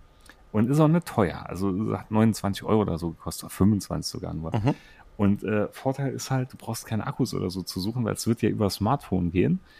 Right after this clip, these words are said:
Speaker 1: Und er wird auch, glaub ich, schon einen Tick heißer. Ich glaub, auf einundsechzig Grad kannst du den einstellen. Also es tut schon
Speaker 2: Mhm.
Speaker 1: ein bisschen zwecken, je nachdem, wo man's macht. Aber es ist einfach für mich die Erfindung des Sommers überhaupt schon seit Jahren.
Speaker 2: Hm.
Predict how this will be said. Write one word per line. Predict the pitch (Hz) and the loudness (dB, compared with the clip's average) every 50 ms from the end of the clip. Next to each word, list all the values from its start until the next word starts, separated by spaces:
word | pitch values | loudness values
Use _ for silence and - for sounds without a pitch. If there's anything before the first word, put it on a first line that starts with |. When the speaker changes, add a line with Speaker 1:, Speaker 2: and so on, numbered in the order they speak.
| - - _ - | -20 -20 _ -8
Speaker 1:
Und | - | -4
er | - - 95 | -2 2 4
wird | 131 180 | 4 4
auch, | 233 220 - - | 4 2 -2 -2
glaub | - 170 180 202 202 | -2 0 0 0 0
ich, | 180 - | -2 0
schon | - - 190 | 0 2 2
einen | 196 190 - | 2 2 0
Tick | - - 190 - - - | -2 -4 -4 -4 -4 -6
heißer. | - 120 123 - - - | -4 -4 -4 -6 -8 -10
Ich | - - | -4 -2
glaub, | 117 117 117 | 0 0 0
auf | 113 113 | -2 -4
einundsechzig | 110 104 113 117 110 110 110 - - - - - | -4 -2 0 0 0 0 -4 -6 -6 -10 -8 -4
Grad | - 113 110 - | -2 -2 -2 -2
kannst | - - 85 - - - | -2 -4 -4 -4 -2 -4
du | 85 | -4
den | 80 | -4
einstellen. | - - 85 - 85 87 90 | -4 -6 -4 -2 0 0 2
Also | 92 92 95 | 2 2 2
es | 92 - - | 2 0 0
tut | - - 196 214 - - | 2 4 4 4 4 4
schon | - - 135 190 240 277 - _ - | 6 8 8 8 6 4 -2 _ 2
Speaker 2:
Mhm. | - 233 - | 4 6 6
Speaker 1:
ein | 151 311 320 - | 6 6 4 0
bisschen | - 226 - - 202 151 127 | -2 0 2 2 4 2 2
zwecken, | - - - 110 - - 214 226 196 | 2 2 2 2 2 4 2 2 4
je | 131 - | 4 4
nachdem, | 107 98 - - 110 123 135 | 2 2 2 2 0 2 2
wo | 131 | 2
man's | 120 90 85 - - | 0 0 0 0 2
macht. | 95 117 135 - - - - - - - - - - - - - - - - | 2 2 0 -2 -8 -20 -20 -20 -20 -20 -20 -20 -20 -20 -20 -20 -20 -6 0
Aber | - 92 98 98 | 4 6 6 6
es | 90 90 | 6 4
ist | 92 95 | 2 2
einfach | 107 101 98 - - 95 | 2 2 2 0 -4 -4
für | - - 98 | 0 2 4
mich | 95 104 101 - - - - - - | 4 4 2 0 -6 -10 -4 0 4
die | 101 107 110 113 - | 4 6 6 4 2
Erfindung | - - 98 98 104 - - - 98 95 101 98 95 95 95 92 90 | 2 0 0 0 0 -2 2 4 4 6 6 6 4 4 4 2 2
des | 87 92 82 - - | 0 0 -2 -2 -4
Sommers | - 101 95 92 87 87 85 82 - - - | -4 0 4 4 6 6 4 2 2 -2 -6
überhaupt | - 92 85 76 80 82 - - | -6 -4 -4 -4 -4 -6 -8 -6
schon | - 87 85 | -4 -4 -2
seit | 82 82 78 78 - | 0 0 -2 0 -2
Jahren. | 80 78 78 78 - 76 - - | -2 -2 -2 -4 -6 -10 -8 -2
Speaker 2:
Hm. | - 107 104 104 95 95 | 0 2 2 2 2 -2